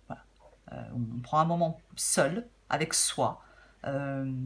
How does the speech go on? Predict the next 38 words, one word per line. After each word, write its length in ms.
et 80
au 80
fur 220
et 40
à 40
mesure, 400
la 80
fraîcheur 460
revient, 360
les 200
idées 160
sont 180
plus 140
claires. 340
Euh, 40
parce 160
que 100
trop 260
de 80
stress, 640
trop 260
d'anxiété, 760
trop 260
de 80
fatigue. 640
Ouf. 380
Donc, 280
euh, 40
voilà, 260
vous 100
avez 160
vraiment 300
besoin 360
de 60
ce 100
temps 200
pour 200
vous, 240